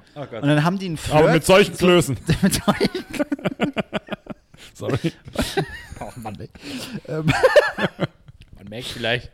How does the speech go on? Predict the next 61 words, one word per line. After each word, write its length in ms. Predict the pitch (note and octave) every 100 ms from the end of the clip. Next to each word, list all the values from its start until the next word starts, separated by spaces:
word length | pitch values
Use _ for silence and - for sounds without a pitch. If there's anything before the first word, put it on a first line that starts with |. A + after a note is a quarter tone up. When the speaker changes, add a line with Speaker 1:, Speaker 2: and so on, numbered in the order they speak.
| - -
Speaker 2:
dass 160 | A2
das 180 | A#2+ -
ein 160 | A#2 A#2+
oder 140 | A2+
andere 180 | G#2+ A2+
Bier 140 | A2+
schon 120 | A#2
getrunken 200 | G#2+ C3
wurde. 120 | C3+ C3+ - G3
Nee, 160 | C3 B2+ - F#2+ -
äh, 560 | C#3 C#3 C#3+ C#3+ C#3+ C3+
ähm, 760 | C3+ C#3 C#3 C#3 C#3 C3+ C3+ A#2
genau, 180 | D#3 D3
nee, 180 | D#3+ D3+
und, 140 | C#3+
äh, 40 | - - D#2+ F2+
hat 180 | - C#3
R 140 | - D#3
T 120 | D#3+
L 100 | E3
den, 240 | D#3+ D3+
äh, 300 | D3 C3+ C3 B1+
auf 180 | - B2+
die 100 | -
Straße 440 | - G#2+ D3 G3 D#3+
geschickt 480 | C3 - F#3+ - - _ _ _ _ _ _ _ -
mit 180 | A2 F3+
einem 140 | F3
Flirting-Coach 760 | - C3 D#3+ F#3+ D#3+ - C#3+ C#3+
und 80 |
der, 100 | B2 C3+
äh, 380 | D3 - C#3 -
und 80 |
einem 120 | A#2 G#2
Flirt-Coach 480 | - C#3 - C#3
und 120 | D#3 B2+
der 100 | A#2
musste 260 | E3 -
dann 80 | C3
wirklich 220 | D#3+ F#3
so 80 | D3
Dinge 260 | - - C3+
Speaker 1:
Ah, 300 | A2 G#2+ F#2+
Speaker 2:
bringen. 20 | -
Speaker 1:
die, 80 | -
Speaker 2:
"Geh 120 | A#2 C#3+
mal, 160 | C3
geh 120 | A2+
mal, 140 | C3 B2
Speaker 1:
die 60 | A#2+
sind 220 | C3 B2
Speaker 2:
geh 100 | B2+
mal, 140 | D#3
Speaker 1:
solche 100 | A2+
Speaker 2:
geh 60 | A#2+
mal 60 | G#2+
Speaker 1:
Schweine. 120 | D3+
Speaker 2:
auf 40 |
das 140 | G#2+ A#2
Mädel 200 | C#3 C3
dazu. 360 | G2 - A2+